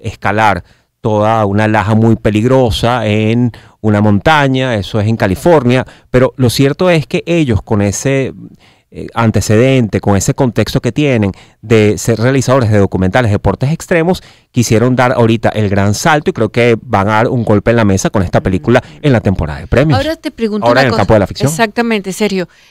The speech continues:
Speaker 2: Eh, eh, formalmente la película... Eh, cumple con el guión, con todas las co-, formalidades ya como yo, como tú como crítico de cine, ¿qué, qué me puedes decir? Porque al principio se pone como un poco lenta,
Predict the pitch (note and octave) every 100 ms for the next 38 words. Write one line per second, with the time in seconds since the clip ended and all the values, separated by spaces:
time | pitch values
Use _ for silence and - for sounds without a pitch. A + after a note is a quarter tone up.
0 | _ G#3 G#3 G3 - G3+ - A#3 A3 A3+
1 | C4 C#4 C4+ A#3+ C#4+ C#4 A3+ G#3 G3 F#3+
2 | A#3+ B3 A3+ _ _ _ F3+ F3+ F3 E3+
3 | - C#4 C4 - F3 - D#3+ D3+ C3+ _
4 | D#3 C#3+ D#3 D#3+ G3 A3 G#3+ G3+ G3 F#3+
5 | E3+ F#3+ A#3 A#3+ A3 F#3 E3+ F#3+ D#3+ E3
6 | D#3+ D#3+ F3+ F#3+ F#3 F3 F3+ G3 F#3 D#3+
7 | - E3+ E3+ - G#3+ A3 G#3 F3 E3 -
8 | G3+ E3 - F#3 E3 - D#3+ - E3+ E3
9 | E3 E3 D3+ D#3 G#3+ F#3+ G3 A#3+ C#4 A#3+
10 | D#4 F4+ C4+ C4 - - A#3+ B3 C#4 B3
11 | A3 - C4 A#3+ G#3+ F#3+